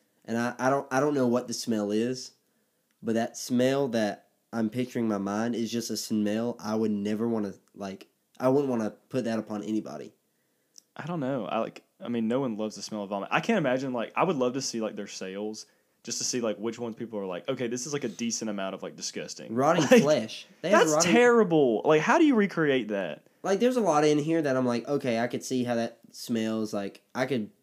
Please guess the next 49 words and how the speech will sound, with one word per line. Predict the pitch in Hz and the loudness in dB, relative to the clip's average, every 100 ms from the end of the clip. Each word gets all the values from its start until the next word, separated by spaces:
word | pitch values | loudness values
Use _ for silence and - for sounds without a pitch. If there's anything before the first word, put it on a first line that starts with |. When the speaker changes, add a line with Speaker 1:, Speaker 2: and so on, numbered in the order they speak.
| - | -12
Speaker 2:
Grandma's | 104 117 123 123 | -2 0 4 4
Speaker 1:
I | |
could | 127 | 6
light | 156 156 | 4 4
that, | 156 | 2
Speaker 2:
clean | 120 127 127 | 2 0 -2
floors. | 123 104 110 104 95 90 | -6 -2 0 0 -2 -2
Speaker 1:
like, | 170 165 | -2 0
timber | - 208 143 | 4 4 4
candle. | 101 117 107 - - | 0 -2 -2 -6 -4
Speaker 2:
Ooh. | 190 | 0
Speaker 1:
I | 202 | 0
could | 196 | 0
light | 165 165 160 | 0 0 0
that | 135 | 0
up | 131 131 | 0 0
in | 123 | 0
my | 117 | 2
room | 117 117 107 107 | 2 0 0 -2
and | 113 - | -4 -4
feel | 117 | -4
like | 110 120 | -4 -4
that | 110 | -6
would | 120 | -6
smell | - 175 156 | -6 -6 -4
good. | 98 76 - _ | -6 -10 -12 _
Speaker 2:
Timber, | - 113 120 110 | -10 -6 -6 -8
yeah. | 87 58 - 143 | -10 -12 -8 -2
Oh, | 139 | -2
for | - 95 | -4 -12
sure. | - - | -10 -8
That, | - - | -10 -6
to | 220 | -6
me, | |
that's, | 240 220 | -4 -6
that | 185 113 110 113 | -10 -12 -8 -6
goes | 117 123 | -6 -4
back | 151 151 - | -4 -4 -10
to, | |
like, | 113 104 | -10 -8
the | 113 | -8
more | 113 | -8
masculine | 107 104 107 - 113 98 | -8 -8 -10 -12 -12 -10
smells, | 104 101 98 | -10 -10 -10
like | - | -14
the | 98 | -14
mahogany | 101 98 98 | -12 -14 -14
teak | 90 98 - | -14 -16 -12
wood. | 98 92 90 | -10 -10 -12